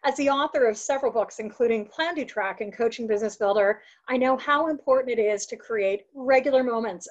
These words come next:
of reflective pause to do some stock taking and planning for the time ahead. Fall twenty twenty is no different. And in fact, this is probably the year that we do want to grab a bit of time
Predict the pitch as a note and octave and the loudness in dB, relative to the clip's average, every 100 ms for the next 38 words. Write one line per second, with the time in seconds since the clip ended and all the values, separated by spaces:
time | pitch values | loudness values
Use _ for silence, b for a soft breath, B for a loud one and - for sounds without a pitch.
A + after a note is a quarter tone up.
0 | G3 F#3+ G3+ - A#3+ A#3 B3+ A#3+ G#3 G3 | -8 -2 -2 0 -4 0 -2 -2 0 2
1 | F#3+ F#3 - F#3+ F3+ - F3+ - - D4+ | 0 -4 -6 -6 -8 -10 -18 -16 -4 0
2 | C#4+ C#4 C#4 C#4 C#4 C#4 - B B B | 0 2 0 2 -2 -4 -8 B B B
3 | B3 D4+ D4+ C4+ C#4 B3 G#3 A3 G#3 G#3 | -2 -2 0 0 0 0 -4 -4 -4 -4
4 | F#3 F#3+ F#3+ G3+ F#3+ A#3 - b b b | -6 -8 -6 -6 -6 -8 -14 b b b
5 | - D4+ D#4 - D4+ C#4 C4 - A#3+ A#3 | 2 4 4 2 2 2 -2 -4 -2 -2
6 | A3+ A#3+ A3 A3 A3 A3 A3 G#3+ G#3+ G3 | 0 2 2 2 -4 0 2 2 2 -2
7 | - G#3 B3+ - B B - B3 B3+ A#3+ | -2 -8 -10 -20 B B -6 -4 -4 -4
8 | D#4+ C#4+ B3+ - - A#3 A3+ B3 - B3+ | -2 0 -2 -6 -14 -10 -10 -10 -8 -2
9 | B3+ D4 B3+ A3 G#3+ A3+ A3+ A3+ B3+ C#4+ | 2 2 2 4 4 2 0 -2 -2 -2
10 | A#3 G3+ G#3 G3+ G3+ G3 C4+ D4+ - G3 | -2 -2 0 0 0 0 0 0 -6 -6
11 | G3 G3+ | -6 -10